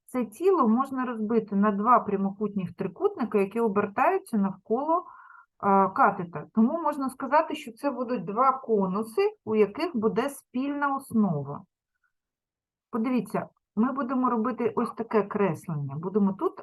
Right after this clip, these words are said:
робити креслення того тіла, яке утворилося. Тобто ось у нас буде їх спільна основа,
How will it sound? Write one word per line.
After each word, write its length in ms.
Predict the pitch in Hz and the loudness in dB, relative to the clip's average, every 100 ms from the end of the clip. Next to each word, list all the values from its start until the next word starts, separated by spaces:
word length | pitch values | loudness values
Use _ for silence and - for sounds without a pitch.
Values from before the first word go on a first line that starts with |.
| - | -4
робити 800 | 202 190 214 254 - 233 220 208 - _ _ _ | -2 0 -2 -4 -2 2 2 0 -8 _ _ _
креслення 640 | 202 208 202 196 185 180 175 | -2 0 0 -4 -4 -6 -4
того 240 | 190 190 | -2 -2
тіла, 360 | 185 - 302 226 | -2 -6 -2 0
яке 240 | 196 214 | 0 2
утворилося. 800 | 214 208 202 190 156 143 - - - - - _ _ _ | 0 0 -2 -2 -4 -6 -10 -18 -18 -20 -20 _ _ _
Тобто 400 | 175 - 196 - _ | -14 -4 -4 -4 _
ось 320 | 233 240 - | 0 0 0
у 20 | 202 | 2
нас 180 | 190 | 2
буде 440 | 170 185 175 170 175 | 0 -2 -2 -4 -4
їх 340 | 170 208 202 | -2 -2 -2
спільна 640 | - _ 220 208 180 175 165 | -10 _ 0 0 2 0 0
основа, 840 | - - 170 147 131 143 190 - | -4 -2 -2 -2 -4 -6 -6 -6